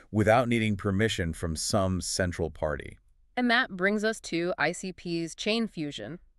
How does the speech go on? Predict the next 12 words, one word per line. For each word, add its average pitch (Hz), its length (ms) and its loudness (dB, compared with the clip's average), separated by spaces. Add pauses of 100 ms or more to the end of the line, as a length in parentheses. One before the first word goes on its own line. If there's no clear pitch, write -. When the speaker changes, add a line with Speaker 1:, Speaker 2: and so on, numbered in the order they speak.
(360)
Speaker 2:
Our 175 120 2
sources 208 360 -4
are 185 80 -2
framing 196 400 -2
this 170 200 -4
as 147 340 -4
the 147 280 -10
answer, 160 520 -4 (300)
allowing 156 440 0
direct, 151 580 -2 (420)
uh, 131 320 0
bridge-free 160 1120 0